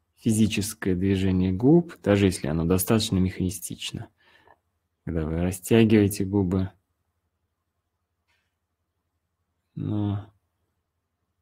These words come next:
старайтесь почувствовать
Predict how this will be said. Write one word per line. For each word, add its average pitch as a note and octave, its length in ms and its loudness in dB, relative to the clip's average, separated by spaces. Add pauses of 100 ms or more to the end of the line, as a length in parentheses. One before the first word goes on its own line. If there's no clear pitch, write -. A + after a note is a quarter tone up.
(600)
старайтесь A#2 720 -2 (1300)
почувствовать - 960 -4